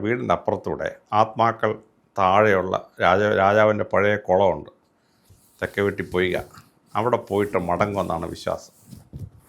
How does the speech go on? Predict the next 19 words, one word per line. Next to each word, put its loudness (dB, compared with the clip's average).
ഞാനന്ന് -4
ബി -2
എസ് -2
സി -2
കെമിസ്ട്രിക്ക് -4
പഠിക്കുകയാണ്. -8
ഞാൻ -4
വിചാരിച്ചത് 0
ഈ -4
പുല്ല് -2
ഒന്ന് -4
കണ്ടുപിടിച്ചിട്ട് 0
എൻ്റെ 0
കാര്യം. -6
അപ്പോൾ -2
എല്ലാവരും 4
ലൈറ്റ് 4
അണച്ച് -2
എല്ലാവരും 0